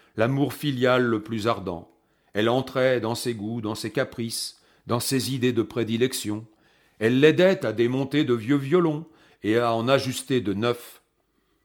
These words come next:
Je ne veux plus chanter, je veux vivre tout entière pour toi », disait-elle souvent à son père avec un gracieux sourire, lorsque quelqu'un l'avait priée de chanter et qu'elle avait refusé. Toutefois, le conseiller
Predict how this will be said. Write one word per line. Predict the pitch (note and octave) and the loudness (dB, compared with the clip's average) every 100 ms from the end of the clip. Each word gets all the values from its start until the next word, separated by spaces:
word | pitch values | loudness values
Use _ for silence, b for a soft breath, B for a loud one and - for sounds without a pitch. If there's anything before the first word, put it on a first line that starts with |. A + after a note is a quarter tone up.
| _ _ _ | _ _ _
Je | - | 2
ne | D3 | 4
veux | D#3 F3 | 4 2
plus | E3 E3+ | 0 -6
chanter, | - C#3+ D#3 D3 - B B B | -4 -6 -6 -8 -12 B B B
je | E3+ | 2
veux | E3 G3+ | 4 0
vivre | F3+ G3+ D#3+ D3+ | 0 -4 -4 -4
tout | F3+ G3+ | -4 -2
entière | G3 G3+ F#3+ F#3+ | -2 0 0 0
pour | G3+ E3 | -4 -10
toi », | C#3+ D#3 D#3 _ _ _ A#2 | -4 -4 -6 _ _ _ -4
disait-elle | B2+ A#2+ C3+ C3+ C3 | 0 2 2 0 0
souvent | - A#2+ B2 B2 | -2 -2 0 0
à | |
son | A2+ A#2+ | -2 -6
père | - A#2 A2 | -2 -2 0
avec | G#2+ G#2+ A2 | -2 -2 -4
un | A2 | -4
gracieux | F#2 A2 - | -4 -4 -6
sourire, | A2 A#2 G#2+ G#2+ G2 - b b b | -8 -8 -6 -6 -8 -14 b b b
lorsque | F#2 - A2+ | -6 0 0
quelqu'un | G#2 G#2+ A2 A2 | 2 0 0 0
l'avait | G#2 G#2 | 0 0
priée | G#2 A2+ G2+ G#2 | -2 -4 -2 0
de | G#2 | 0
chanter | - A#2 - F#2+ F2+ | -2 -6 -4 -4 -4
et | |
qu'elle | F2+ F#2 | -4 -6
avait | F2+ F#2 | -4 -4
refusé. | F2+ - F#2+ F2 - _ _ _ _ _ _ _ _ _ _ | -6 -8 -12 -12 -16 _ _ _ _ _ _ _ _ _ _
Toutefois, | A2+ - C#3+ C#3 C3+ | 0 4 4 6 6
le | A#2+ | 4
conseiller | A#2 B2 A2+ A#2+ A2+ B2 A#2 A2 G2 | 0 -4 -4 -4 0 2 2 0 -6